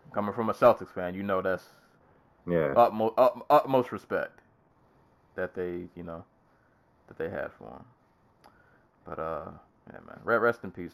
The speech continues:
Speaker 1: to, to Kobe, man. All right.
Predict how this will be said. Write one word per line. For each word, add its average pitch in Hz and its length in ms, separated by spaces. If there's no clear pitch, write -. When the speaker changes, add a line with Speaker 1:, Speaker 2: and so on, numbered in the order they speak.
Speaker 1:
to, 78 60
to 73 400
Kobe, - 360
man. - 160
All 160 100
right. 127 320